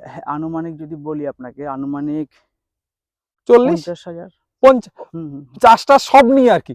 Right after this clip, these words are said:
Speaker 1: হ্যাঁ, হ্যাঁ,
Speaker 2: এই
Speaker 1: হ্যাঁ,
Speaker 2: ফেন্সিং,
Speaker 1: চাষ টাস
Speaker 2: টেন্সিং,
Speaker 1: দিয়ে,
Speaker 2: চা, সার,
Speaker 1: না,
Speaker 2: ওষুধ সব নিয়ে?
Speaker 1: ফেন্সিংটা বাদে, ফেন্সিং
Speaker 2: ফেন্সিংটা
Speaker 1: বাদে,
Speaker 2: বাদে,
Speaker 1: আমি
Speaker 2: মানে
Speaker 1: যদি,
Speaker 2: জায়গার
Speaker 1: হ্যাঁ।
Speaker 2: খরচটা বাদে?
Speaker 1: হ্যাঁ, হ্যাঁ, হ্যাঁ।
Speaker 2: আচ্ছা।
Speaker 1: মানে কারণ এখানে আমি দুবার, আহ, শ্রীকান্ত দার পরামর্শে শিং-,
Speaker 2: হ্যাঁ।
Speaker 1: শিংকুচি, হাড়গুঁড়ো
Speaker 2: হ্যাঁ।
Speaker 1: যে খাবার, সেগুলো দেওয়া হয়েছে।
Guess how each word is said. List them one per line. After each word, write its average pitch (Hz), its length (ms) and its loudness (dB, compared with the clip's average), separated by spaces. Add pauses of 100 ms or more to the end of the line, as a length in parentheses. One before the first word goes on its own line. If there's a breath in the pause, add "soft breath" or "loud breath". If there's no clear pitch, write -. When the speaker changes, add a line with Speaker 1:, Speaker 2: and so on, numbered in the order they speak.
(120)
Speaker 1:
হ্যাঁ, 139 280 -8
হ্যাঁ, 131 140 -12
Speaker 2:
এই 196 80 -2
Speaker 1:
হ্যাঁ, - 80 -10
Speaker 2:
ফেন্সিং, 254 380 2
Speaker 1:
চাষ 254 80 -2
টাস - 40 2
Speaker 2:
টেন্সিং, 254 380 2
Speaker 1:
দিয়ে, 254 160 -2
Speaker 2:
চা, 240 240 2
সার, 240 320 0
Speaker 1:
না, 240 80 4
Speaker 2:
ওষুধ 190 220 0
সব - 180 2
নিয়ে? 190 60 -6
Speaker 1:
ফেন্সিংটা 202 320 -8
বাদে, 120 300 -8
ফেন্সিং 139 280 -14
Speaker 2:
ফেন্সিংটা 226 420 0
Speaker 1:
বাদে, - 80 0
Speaker 2:
বাদে, 202 120 2
Speaker 1:
আমি 170 60 -4
Speaker 2:
মানে 214 120 -2
Speaker 1:
যদি, 180 80 0
Speaker 2:
জায়গার 208 240 4
Speaker 1:
হ্যাঁ। 202 80 -2
Speaker 2:
খরচটা 247 280 2
বাদে? 151 340 2
Speaker 1:
হ্যাঁ, 113 220 -14
হ্যাঁ, - 240 -20
হ্যাঁ। - 140 -20 (240)
Speaker 2:
আচ্ছা। 127 220 -10
Speaker 1:
মানে 139 160 -10
কারণ 160 220 -10
এখানে 175 260 -14
আমি 175 340 -12
দুবার, 160 400 -6
আহ, 127 840 -16
শ্রীকান্ত 156 380 -14 (100)
দার 160 320 -6
পরামর্শে 151 600 -10
শিং-, - 180 -12
Speaker 2:
হ্যাঁ। 185 140 -4 (100)
Speaker 1:
শিংকুচি, 151 520 -14
হাড়গুঁড়ো 139 480 -10 (140)
Speaker 2:
হ্যাঁ। 170 220 -4 (160)
Speaker 1:
যে 156 140 -14
খাবার, 127 340 -10
সেগুলো 131 300 -14
দেওয়া 127 180 -8
হয়েছে। 131 360 -16